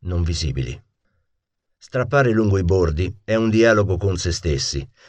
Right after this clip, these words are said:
tanto che è proprio Michele Rec a doppiare tutti i personaggi fino ad arrivare all'ultima puntata. È il racconto di una vita e di tutti i passaggi fatti, l'infanzia, l'adolescenza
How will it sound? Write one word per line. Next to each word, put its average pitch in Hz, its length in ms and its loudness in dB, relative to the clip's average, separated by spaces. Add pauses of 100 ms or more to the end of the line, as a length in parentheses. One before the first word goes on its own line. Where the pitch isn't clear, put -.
tanto 151 300 0
che 120 160 2
è 113 60 0
proprio 123 400 2
Michele 101 360 2
Rec 92 400 0 (120)
a 92 100 -8
doppiare 92 460 0
tutti 131 280 -2
i 101 60 0
personaggi 82 760 -2
fino 131 260 2
ad 101 100 2
arrivare 90 420 -2
all'ultima 80 480 -2
puntata. 65 640 -8 (480)
È - 120 -2
il 117 160 6
racconto 113 580 0
di 98 80 0
una 90 140 -2
vita 80 440 -4
e 98 160 -4
di 110 120 0
tutti 131 260 -6
i 117 60 -2
passaggi 110 480 -4
fatti, 67 480 -6 (320)
l'infanzia, 80 880 -4
l'adolescenza 71 920 -4